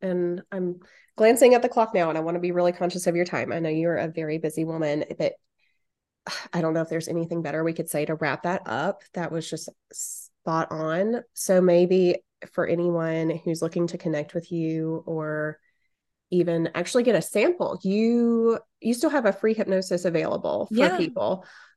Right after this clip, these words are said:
Speaker 1: that they
Speaker 2: Sure. Yeah,
Speaker 1: can
Speaker 2: yeah. On my
Speaker 1: check out.
Speaker 2: website. I'll give you the
Speaker 1: Yeah.
Speaker 2: link so you can just put that in the show notes if that's easier to just try
Speaker 1: Yeah.
Speaker 2: that specific track.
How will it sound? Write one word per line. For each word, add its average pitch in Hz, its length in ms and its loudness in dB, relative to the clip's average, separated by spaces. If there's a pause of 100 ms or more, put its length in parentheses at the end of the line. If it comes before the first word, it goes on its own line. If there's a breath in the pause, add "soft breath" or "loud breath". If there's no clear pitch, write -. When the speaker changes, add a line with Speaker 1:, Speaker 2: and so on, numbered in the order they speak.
Speaker 1:
that 180 120 2
they 311 140 8
Speaker 2:
Sure. 381 120 -4
Yeah, 302 140 4
Speaker 1:
can 320 60 4
Speaker 2:
yeah. 277 200 0 (220)
On 202 160 -2
my 202 80 4
Speaker 1:
check 196 80 2
out. 160 200 4
Speaker 2:
website. 190 180 -2 (300)
I'll 233 100 6
give 240 160 2
you 247 80 4
the 220 60 4
Speaker 1:
Yeah. 196 80 6
Speaker 2:
link 175 220 -2
so - 140 -14
you 170 60 -14
can 170 160 -8
just - 220 -6
put 170 120 -8
that 156 160 -6
in 147 100 -6
the 151 60 -8
show - 160 -6
notes 151 220 -6
if 147 80 -8
that's 143 240 -4
easier 147 400 -6 (100)
to - 100 -12
just 160 220 -10
try 285 100 2
Speaker 1:
Yeah. 440 80 2
Speaker 2:
that - 200 -2
specific - 440 -10
track. - 280 -6